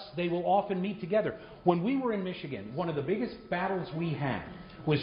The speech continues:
trying to get Jewish people to understand that they were Christian and not some special group, because they wanted us as a church. We had, we had Jews in our church that didn't stay real long because they wanted us to practice the,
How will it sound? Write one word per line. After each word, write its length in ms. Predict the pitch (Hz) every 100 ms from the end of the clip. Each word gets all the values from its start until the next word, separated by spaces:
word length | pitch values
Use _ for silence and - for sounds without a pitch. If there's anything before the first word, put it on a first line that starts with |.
| -
trying 260 | 170 220
to 80 | 180
get 320 | 160 151 120 101
Jewish 300 | 151 220 - -
people 240 | 196 156
to 80 | 143
understand 760 | 143 156 185 175 - 180 151 147
that 100 | 139
they 140 | 135
were 140 | 135 131
Christian 580 | - 127 117 - 98 101 - - -
and 200 | 147 143
not 280 | 147 190 233
some 180 | 185 151 139 -
special 360 | 151 143 165
group, 380 | 160 190 262 - - - - - - -
because 300 | 170 180 180 131
they 140 | 170
wanted 360 | 151 190 277 208
us 140 | 175 - -
as 180 | 165 147
a 60 |
church. 320 | 139 - 262 -
We 100 | 233
had, 200 | 214 147
we 140 | 180
had 120 | 175 143
Jews 260 | 175 208 185
in 80 |
our 120 | 170 156
church 320 | 247 240 160 - -
that 140 | 160 156
didn't 220 | 254 233 -
stay 200 | 262 320
real 240 | 302 208
long 340 | 135 113 - 85 - - - - - -
because 320 | 180 202 196 - - -
they 120 | 170
wanted 300 | 156 226 262
us 180 | 175 -
to 60 | 170
practice 640 | - 143 139 - 190 - -
the, 280 | 147 139